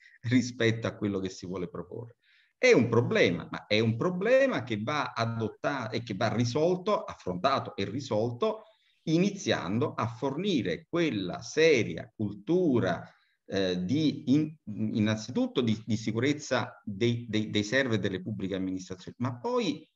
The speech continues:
che avverrebbe anche in maniera più semplice se noi avessimo dei dati interoperabili. Noi abbiamo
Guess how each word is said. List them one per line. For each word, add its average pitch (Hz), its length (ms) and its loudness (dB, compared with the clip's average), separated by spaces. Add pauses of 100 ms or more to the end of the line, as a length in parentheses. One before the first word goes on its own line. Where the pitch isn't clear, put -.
(220)
che - 120 2
avverrebbe 165 640 4
anche 190 280 0
in 135 80 -2
maniera 135 360 -2
più 147 140 -4
semplice 82 1040 -4 (260)
se - 220 -4
noi 247 180 2
avessimo 165 540 0
dei 170 180 0
dati 214 580 -2 (100)
interoperabili. 180 1300 -2
Noi 131 220 2
abbiamo 117 640 -4